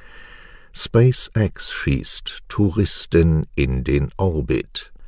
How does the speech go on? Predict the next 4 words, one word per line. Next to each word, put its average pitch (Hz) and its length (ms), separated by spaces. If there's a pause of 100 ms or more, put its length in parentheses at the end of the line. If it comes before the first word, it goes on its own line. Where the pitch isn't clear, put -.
(760)
Erstmals 76 1080
sind 92 420
vier 120 420
Laien 95 680